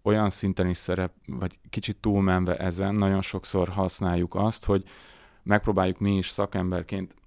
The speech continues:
<clears throat> átélni és kipróbálni és belehelyezni magunkat a felhasználónak a helyzetébe,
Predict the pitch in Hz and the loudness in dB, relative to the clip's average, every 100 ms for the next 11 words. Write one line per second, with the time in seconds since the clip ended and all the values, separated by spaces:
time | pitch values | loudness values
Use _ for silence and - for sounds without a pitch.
0 | _ - 156 127 98 95 - 101 98 - | _ 4 4 4 -2 -6 2 4 4 2
1 | 98 92 92 - 110 - 95 90 92 92 | -4 -2 -4 -4 -6 -2 -2 -2 -2 -2
2 | 87 92 101 92 92 87 82 92 95 87 | -4 -2 0 0 0 -2 -2 0 0 -2
3 | 87 101 87 - 104 92 90 - 92 90 | -4 -4 -6 -2 0 0 -2 -4 -4 -2
4 | 87 87 87 98 90 - - - - - | -2 -4 -4 -2 -2 -6 -18 -20 -20 -20
5 | - - 101 104 95 - 113 113 120 | -8 0 2 2 0 -2 -2 0 -2